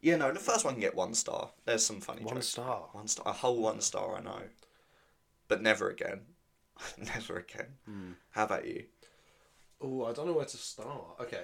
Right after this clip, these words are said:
Speaker 2: well, I'm trying to think what the first one I watched. Okay, so I watched, well, you, I don't even know it. It's called Alive.
Speaker 1: I don't.
Speaker 2: It's about, um, the Uruguayan rugby team that was in the plane crash.
Speaker 1: <laughs>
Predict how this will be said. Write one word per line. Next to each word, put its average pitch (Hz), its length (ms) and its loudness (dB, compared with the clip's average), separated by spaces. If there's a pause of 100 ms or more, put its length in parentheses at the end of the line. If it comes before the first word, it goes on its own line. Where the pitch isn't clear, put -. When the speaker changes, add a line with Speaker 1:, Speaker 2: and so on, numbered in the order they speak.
Speaker 2:
well, 131 340 0 (140)
I'm 117 80 -10 (380)
trying 143 180 -20
to 127 60 -14
think - 20 -16
what - 100 -20
the - 280 -16 (120)
first - 300 -14 (680)
one 98 160 -12
I - 40 -10
watched. 95 160 -8 (340)
Okay, 87 320 2
so - 140 4
I 113 40 8
watched, 131 400 6
well, 110 140 6
you, 113 180 -2
I 117 80 -2
don't 147 140 -6
even 92 180 -6
know 92 160 -8
it. 85 100 -12 (180)
It's - 80 -20
called 135 200 0
Alive. 98 560 8 (540)
Speaker 1:
I 98 60 -10
don't. 120 160 -10 (260)
Speaker 2:
It's - 140 -6
about, 117 520 8
um, 98 480 0
the 95 680 -2 (120)
Uruguayan 95 1080 0
rugby 95 420 -4
team 85 380 -4
that 82 100 -4
was 87 100 -4
in 87 100 -6
the 87 60 -6
plane 104 300 0
crash. 120 480 2
Speaker 1:
<laughs> - 60 -20